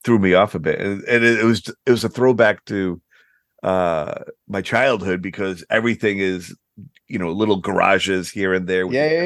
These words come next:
Speaker 2: yeah, of
Speaker 1: gas.
Speaker 2: course.
Speaker 1: Oh, it was so much fun.
Speaker 2: Yeah, I was, I had driven over to, to Mass,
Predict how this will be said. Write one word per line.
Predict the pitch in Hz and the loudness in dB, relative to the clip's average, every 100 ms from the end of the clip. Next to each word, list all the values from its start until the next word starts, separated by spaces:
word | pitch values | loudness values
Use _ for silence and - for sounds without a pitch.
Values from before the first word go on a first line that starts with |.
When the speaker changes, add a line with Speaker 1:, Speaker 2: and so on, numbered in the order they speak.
| 190 | 0
Speaker 2:
yeah, | |
of | 151 | -2
Speaker 1:
gas. | - | -2
Speaker 2:
course. | 147 117 - - _ _ _ - | -2 -2 -6 -18 _ _ _ -4
Speaker 1:
Oh, | 135 127 90 | 0 0 0
it | |
was | 98 107 | -2 -2
so | - 127 | -2 -2
much | 123 - | -2 -6
fun. | - 104 73 - _ _ _ _ _ _ _ _ _ - - - | -4 -4 -4 -12 _ _ _ _ _ _ _ _ _ -20 -14 -2
Speaker 2:
Yeah, | 123 - | -2 0
I | |
was, | 233 339 - - | 0 0 -2 -2
I | - | 0
had | 381 190 123 | 2 0 0
driven | 190 170 160 | -2 0 0
over | 131 131 127 | 2 2 0
to, | - 127 113 110 107 | 0 0 2 2 -2
to | - | -4
Mass, | 117 110 113 110 - - - | 0 2 2 0 -4 -12 -16